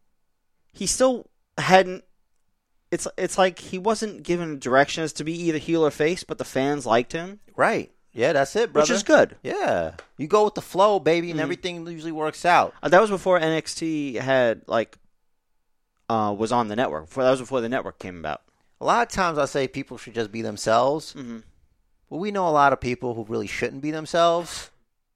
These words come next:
Speaker 1: Hmm.
Speaker 2: And then you have Big E, right? And
Speaker 1: Mm-hmm.
Speaker 2: Big E is, like, he's a superstar that's an example of, like, letting somebody do them,
Speaker 1: Mm-hmm.
Speaker 2: and it works out just great.
Speaker 1: All,
Speaker 2: That's how I feel.
Speaker 1: all three members of the New Day.
Speaker 2: Yeah. So
Speaker 1: R-Truth, apparently.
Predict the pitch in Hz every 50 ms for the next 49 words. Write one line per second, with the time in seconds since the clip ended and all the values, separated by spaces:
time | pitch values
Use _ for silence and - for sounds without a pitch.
0 | _ _ _ _ _ _ _ _ _ _ _ - 113 101 101 95 90 90 87 85
1 | 82 78 80 82 _ _ _ _ _ _ _ _ _ _ _ _ _ _ _ _
2 | - 143 180 208 220 214 185 170 156 135 113 107 127 123 110 110 127 123 107 95
3 | 98 98 107 120 131 - - - 131 120 107 170 180 170 - 147 160 170 160 147
4 | 123 - 127 123 107 - - 175 160 175 160 - - - 160 151 - - - -
5 | 139 127 123 113 104 - 120 113 113 - 117 110 107 95 92 120 123 120 - -
6 | 110 101 - - 104 104 98 95 95 - - - _ _ _ _ _ _ _ _
7 | _ _ _ _ - 117 117 139 151 156 156 - - 151 143 147 143 143 139 135
8 | 139 123 117 101 92 - 131 131 127 110 110 104 113 127 143 165 190 196 190 -
9 | 131 110 117 123 131 123 123 123 120 113 117 113 - - 117 104 95 76 - _
10 | _ - - 101 92 92 - 104 85 82 - _ _ _ _ - 123 135 160 185
11 | 196 110 117 110 104 98 - - - 85 80 123 139 147 143 139 147 170 170 117
12 | 95 92 82 78 80 85 82 80 78 73 78 76 78 175 143 90 78 - _ _
13 | _ _ - - - 131 123 131 135 104 101 - 143 139 151 165 - 165 - 143
14 | 147 143 143 147 - 135 147 165 170